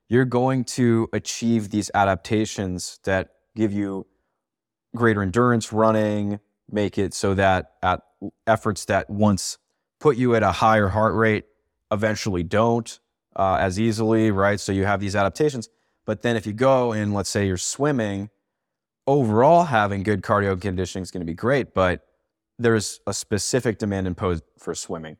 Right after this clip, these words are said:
So with martial arts, for example, you know, ideally, tr-, you would wanna just train martial arts for a long time to induce, you know, get your heart rate up,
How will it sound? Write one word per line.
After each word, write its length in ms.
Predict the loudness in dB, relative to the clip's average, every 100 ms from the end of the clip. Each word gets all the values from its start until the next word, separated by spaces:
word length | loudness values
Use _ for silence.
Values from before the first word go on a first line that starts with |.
| _
So 260 | -8 -4 -2
with 180 | -2
martial 380 | 2 2 0 -2
arts, 220 | 0 -2
for 120 | -4 -6
example, 680 | -4 -4 -6 -6 -6 -6 -10 _ _ _ -8
you 100 | -4
know, 340 | -2 -2 -6 _ _ _ _ _ _ _ _ _ _
ideally, 920 | -4 -4 -2 0 2 2 0 -2 -4 -8 _ _ _ _ _ _ _ _
tr-, 140 | -16 -14 -12 -14 _ _ -4
you 140 | 0
would 120 | 2
wanna 280 | 4 4 2
just 200 | 0 -6
train 280 | -4 -2 -2
martial 380 | -2 -4 -6 -2
arts 220 | -2 -2
for 160 | -4 -4
a 80 |
long 240 | -4 -8 -8
time 240 | -10 -8
to 120 | -10
induce, 500 | -10 -8 -8 -10 -12
you 80 | -12
know, 80 | -10
get 180 | -10 -8
your 80 | -8
heart 260 | -2 0
rate 180 | 0 0
up, 240 | 0 -2